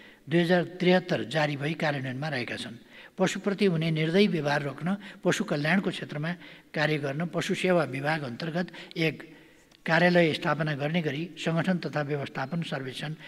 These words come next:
अगाडि बढाइएको छ। संविधान अनुसार नेपाल सरकार वादी हुने मुद्दा चलाउने अधिकार महान्याय व्यक्तिवा-, महान्यायाधिवक्तामा रहेको छ। मुलुकी अपराध संहिता दुई हज-,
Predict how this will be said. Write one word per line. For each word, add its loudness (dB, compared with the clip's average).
अगाडि -4
बढाइएको -6
छ। -10
संविधान 6
अनुसार 4
नेपाल 0
सरकार -2
वादी 0
हुने -2
मुद्दा -2
चलाउने -2
अधिकार -4
महान्याय 4
व्यक्तिवा-, -4
महान्यायाधिवक्तामा 2
रहेको -2
छ। -10
मुलुकी 4
अपराध 2
संहिता 0
दुई -2
हज-, -4